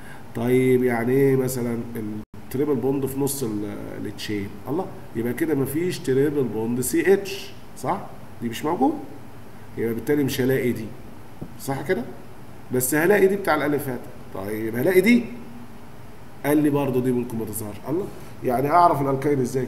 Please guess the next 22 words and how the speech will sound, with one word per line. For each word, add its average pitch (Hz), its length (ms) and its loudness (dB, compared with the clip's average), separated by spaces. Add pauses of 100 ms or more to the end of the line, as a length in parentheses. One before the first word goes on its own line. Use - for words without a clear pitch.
كده؟ 127 100 -4 (680)
يعني 113 220 -2
أنا 123 100 0
هو 131 120 4
شغلي 156 340 2
تحته 196 400 2 (540)
ده 156 380 4
ت-، - 420 0 (100)
مش 135 140 0
تيرمينال، 117 520 2 (580)
ده 127 60 2
سيمتريكال 139 720 0
شوية، 107 380 -4 (160)
تريبل 135 240 2
بوند 131 280 0
في 110 100 -4
النص، 110 380 -4 (360)
تمام؟ 135 300 0 (500)
السي 151 340 0
اتش 160 180 -4
مش 147 180 -6
موجود، 170 260 -4